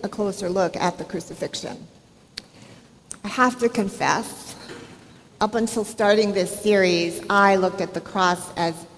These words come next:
deeply symbolic of my faith. But less focused on sin and the depths of God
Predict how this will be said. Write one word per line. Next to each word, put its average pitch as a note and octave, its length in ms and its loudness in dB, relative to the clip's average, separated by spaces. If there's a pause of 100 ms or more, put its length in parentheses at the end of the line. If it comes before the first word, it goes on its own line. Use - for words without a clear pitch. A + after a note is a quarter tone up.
(100)
deeply G3 360 0
symbolic G#3 600 0 (240)
of F3+ 180 -4
my E3 200 -2
faith. - 800 -4 (3250)
But E3 140 -4
less A3+ 300 4
focused - 800 -2 (240)
on F3+ 160 -8
sin D#3+ 640 -2 (1040)
and F3 280 -4
the E3 80 -2
depths E3 560 0 (380)
of E3+ 180 -8
God F#3+ 500 4